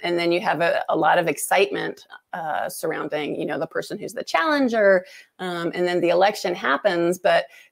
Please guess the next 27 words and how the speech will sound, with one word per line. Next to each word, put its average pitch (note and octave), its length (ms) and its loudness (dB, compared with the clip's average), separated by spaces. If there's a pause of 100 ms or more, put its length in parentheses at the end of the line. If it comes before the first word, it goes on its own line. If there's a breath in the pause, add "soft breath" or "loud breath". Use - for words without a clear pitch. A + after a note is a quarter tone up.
the F3+ 200 2
powers G#3 540 0
that - 260 -2
be, F#3+ 520 0 (260 soft breath)
uh, D#3+ 280 -8
very F3+ 200 4
quickly F#3 640 0
announced D#3+ 580 -4
that D#3+ 160 -2
the D#3+ 100 0
incumbent E3 520 -4
president - 420 -4
had D#3+ 120 -8
won. - 480 -6
And E3+ 200 -4
so, E3 560 0
you D#3+ 140 -4
know, C#3 160 -2
all F#3 180 2
these F#3+ 160 4
people F3+ 240 0
who F3+ 80 -8
had D#3+ 180 0
stood G#3+ 280 2
in F#3 100 4
line D#3+ 320 0
for - 140 -4